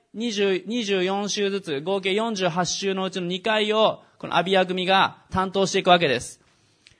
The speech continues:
で、この各組が一週間担当する中で、朝と夕に香を焚き、また様々な捧げ物とか神殿の方で仕えていく。それをこの祭司たちはしていきました。ねえ、一年間に二週間。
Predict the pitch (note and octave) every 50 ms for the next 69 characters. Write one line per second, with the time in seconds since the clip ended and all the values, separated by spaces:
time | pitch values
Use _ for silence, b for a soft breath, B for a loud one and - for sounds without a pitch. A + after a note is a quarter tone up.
0 | b b b b b b b b b - F3 G#3 A3 - - - - _ b b
1 | b b b b b - - F#3 F#3+ G3+ G3 F#3 D#3 - - - A3+ A#3 A3+ A3+
2 | F#3+ G#3 G3+ G3+ F#3 E3+ E3+ E3+ D3+ - - B3 B3 A#3 G#3 G#3+ G3 F#3+ E3+ F#3+
3 | F#3 F3+ F#3+ F#3+ F#3 - F#3 F#3+ F#3+ G3 F#3 - F3 E3+ F#3+ F#3+ F3+ D3 - -
4 | _ _ _ _ _ _ _ - F#3 F#3+ - G3 F3 - F3+ F3 F3 F3 F3 F3
5 | F3 F#3+ F#3+ F3+ D3+ - - F3+ F3 F3 F3 F3 F3+ F3+ F3 F3 F3+ E3 D3 B2+
6 | - - D3 D3 D3+ D#3 F3 E3+ D#3+ D#3 C#3 A2+ - D#3 - D#3+ E3 E3+ E3 E3
7 | D#3 D3+ - D#3+ D3 E3 D#3 D#3+ D#3+ D#3+ E3 E3 E3 D#3 D#3 D3+ C#3 - - -
8 | D3 - E3 E3 D#3+ D#3+ D#3+ D#3 E3 F#3 F#3 E3+ E3 E3+ E3+ E3+ F#3 G3+ F3+ -
9 | - - - - F3+ F3 E3+ D#3+ D3+ D#3+ E3 - C3 A#2 - - - - D#3+ D3+
10 | E3 F3+ G3 F#3 - - C#3 C#3 C#3 - E3 D#3 D#3 D3 - C3 - D3+ D#3 D#3+
11 | C#3+ C3 - - E3 D#3 D3+ - D#3+ D#3 D#3 D3 - D3 A#2+ G#2+ - b b b
12 | b b b b b b b b D3 D3 D3+ C#3+ B2+ A#2 A2 B2+ A#2+ A#2+ B2+ -
13 | - E3 F#3 F#3 E3+ C#3+ C3+ A#2+ A#2+ A#2+ A#2 C3 C#3 C#3 - F3+ F#3+ F3+ D3+ D3+
14 | D3 C3+ - -